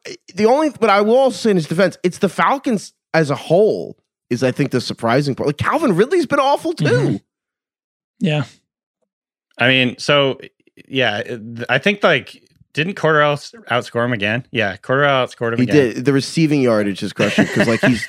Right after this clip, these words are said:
Speaker 3: <laughs>
Speaker 1: uh, he's, he's basically got a two-third, he's got the two-thirds hold on the backfield, and he's, he's still getting catches. It's just the receiving yardage differential is huge.
Speaker 2: I had a really hard
Speaker 3: Uh,
Speaker 2: time
Speaker 3: yeah.
Speaker 2: finding somebody to add into the burn book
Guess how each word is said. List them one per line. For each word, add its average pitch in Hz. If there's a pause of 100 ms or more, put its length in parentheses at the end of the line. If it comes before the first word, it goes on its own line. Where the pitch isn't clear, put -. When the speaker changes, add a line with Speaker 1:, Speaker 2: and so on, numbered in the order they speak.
Speaker 3:
<laughs> -
Speaker 1:
uh, 95
he's, 135
he's 156
basically 233
got 160
a 143
two-third, - (160)
he's 214
got 330
the -
two-thirds 202
hold 156
on 110
the 104
backfield, 98
and 113
he's, 120
he's 135
still 220
getting 131
catches. 107
It's -
just - (420)
the 123
receiving 135
yardage 104
differential 95
is 90
huge. -
Speaker 2:
I -
had 294
a 311
really 233
hard 170
Speaker 3:
Uh, 147
Speaker 2:
time 160
Speaker 3:
yeah. 139
Speaker 2:
finding 151
somebody 143
to 135
add 120
into 127
the 123
burn 117
book 117